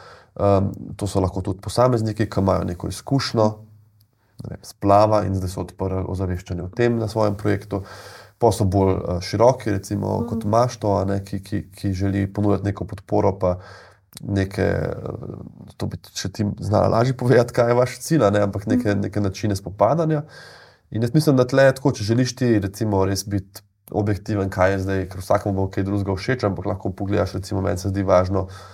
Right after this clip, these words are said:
Speaker 1: da imajo taki profili, ki se grejo neko splošno, široko svetovanje, da imajo neko tudi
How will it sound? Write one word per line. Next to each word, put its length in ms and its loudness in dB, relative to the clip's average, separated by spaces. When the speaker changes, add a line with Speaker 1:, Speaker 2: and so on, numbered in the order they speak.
Speaker 1:
da 180 4
imajo 320 6
taki 320 2
profili, 500 -2
ki 140 -8
se 180 -2
grejo 240 6
neko 240 0
splošno, 600 0
široko 560 0
svetovanje, 540 2
da 100 -2
imajo 220 2
neko 260 -2
tudi 240 -8